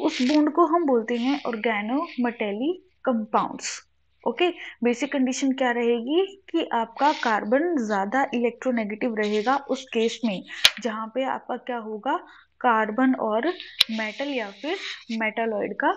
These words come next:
बॉन्ड रहेगा, ठीक है। तो ये बेसिक कंडीशन है organometallic कंपाउंड्स का।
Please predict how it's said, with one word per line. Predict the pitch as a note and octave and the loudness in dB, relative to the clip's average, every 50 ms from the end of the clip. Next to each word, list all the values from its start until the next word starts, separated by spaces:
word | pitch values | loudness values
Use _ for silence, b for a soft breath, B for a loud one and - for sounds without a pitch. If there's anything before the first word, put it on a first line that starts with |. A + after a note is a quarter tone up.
| - - _ | -2 -8 _
बॉन्ड | A3+ G#3+ B3 B3+ B3 A3+ - | 0 4 6 6 6 4 2
रहेगा, | G3+ F#3+ F#3 F3 - - - - - _ _ _ _ _ _ _ _ _ _ _ _ _ _ _ _ | 0 -2 -2 -4 -4 -6 -8 -10 -12 _ _ _ _ _ _ _ _ _ _ _ _ _ _ _ _
ठीक | - D4+ C#4 | -4 0 2
है। | E4+ E4+ | 2 2
तो | E4 E4 - | 2 2 2
ये | C#4 B3+ B3 C4+ D#4 D#4+ | 2 4 4 4 4 4
बेसिक | C4+ A#3 B3 B3 A#3 - C#4+ C4 C4+ C4+ | 4 4 2 2 0 0 -4 -4 -2 0
कंडीशन | A#3+ A3+ G#3+ G#3 A3+ G#3 - C4 B3+ A#3+ | 0 0 0 -2 -4 -4 2 2 2 2
है | A#3 B3 C#4+ F4 | 2 -2 -4 -4
organometallic | - - - - - A3 G#3+ G#3+ A#3 A3+ A3+ - A3+ G3+ A3 C#4+ C#4+ | -2 2 2 4 4 4 2 2 0 -2 -4 -4 -4 -4 -4 -4 -4
कंपाउंड्स | - B3+ G#3 - - - - - - | -6 -6 -6 -8 -14 -18 -18 -20 -20
का। | - - - | -20 -20 -20